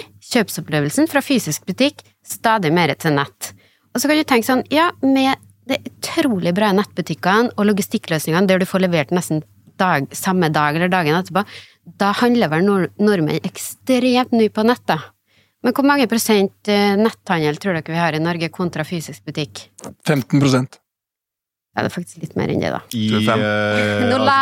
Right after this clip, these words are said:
Speaker 1: jeg opp
Speaker 3: altså, tenker du
Speaker 1: rasjonalet,
Speaker 3: på
Speaker 1: så det
Speaker 3: mat,
Speaker 2: Ja,
Speaker 3: eller
Speaker 2: ja.
Speaker 3: all type handel?
Speaker 1: All type handel.
Speaker 3: Mm, førti prosent.
Speaker 1: Ja, det er tretti.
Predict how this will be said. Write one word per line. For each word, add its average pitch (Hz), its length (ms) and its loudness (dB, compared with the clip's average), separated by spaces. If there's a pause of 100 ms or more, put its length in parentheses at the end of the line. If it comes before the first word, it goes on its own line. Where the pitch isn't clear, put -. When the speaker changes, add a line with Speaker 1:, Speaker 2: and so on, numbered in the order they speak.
Speaker 1:
jeg 208 100 2
opp - 180 -8
Speaker 3:
altså, - 200 -6
tenker 214 160 2
du - 80 0
Speaker 1:
rasjonalet, - 80 -2
Speaker 3:
på 123 40 0
Speaker 1:
så 120 40 0
det 117 80 2
Speaker 3:
mat, 101 240 0
Speaker 2:
Ja, 165 100 4 (100)
Speaker 3:
eller 156 200 -2
Speaker 2:
ja. 139 160 4
Speaker 3:
all 104 180 2
type 90 260 0
handel? 85 240 2
Speaker 1:
All 190 160 0
type 196 200 -4
handel. 170 280 -2 (560)
Speaker 3:
Mm, 85 640 0
førti 85 320 -4
prosent. 85 380 -4 (640)
Speaker 1:
Ja, 196 100 -2
det 226 80 0
er - 80 -6
tretti. 156 360 -2